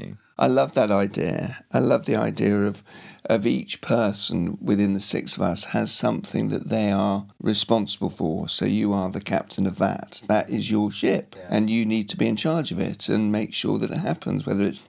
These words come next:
Speaker 2: the recycling or sometimes it might be a bigger thing of, you know, you're in charge of the dog, you're in charge of, of the food and the,
Speaker 1: Yeah.
Speaker 2: you know, the menus of what we're gonna eat.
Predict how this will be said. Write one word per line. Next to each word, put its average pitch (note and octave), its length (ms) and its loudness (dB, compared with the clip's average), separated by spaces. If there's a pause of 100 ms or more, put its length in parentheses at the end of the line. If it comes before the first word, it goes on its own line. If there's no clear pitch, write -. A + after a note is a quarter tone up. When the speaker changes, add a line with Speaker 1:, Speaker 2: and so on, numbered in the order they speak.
Speaker 2:
the A2+ 80 4
recycling G#2+ 920 0
or F#2+ 360 0 (140)
sometimes G#2 500 0
it G#2+ 60 0
might G#2+ 180 2
be G#2 80 0
a G2+ 60 0
bigger G#2 300 0
thing F2+ 360 0
of, F#2 280 -6
you G2+ 180 0
know, F#2+ 100 2
you're G#2+ 260 2
in A2+ 100 0
charge A2 240 -2
of B2+ 60 -6
the A2 60 -2
dog, C3 300 0
you're G#2 180 2
in A2 80 -2
charge A2 400 -2
of, A2+ 260 -6 (100)
of G#2 180 0
the G#2 80 -4
food B2+ 460 0
and G2 180 2
the, F#2+ 260 -2
Speaker 1:
Yeah. - 60 -18 (240)
Speaker 2:
you A#2+ 100 0
know, A2+ 80 2
the G#2 100 0
menus A2+ 580 0
of G2 120 0
what G#2+ 160 0
we're G#2 100 0
gonna G#2+ 220 2
eat. - 340 -2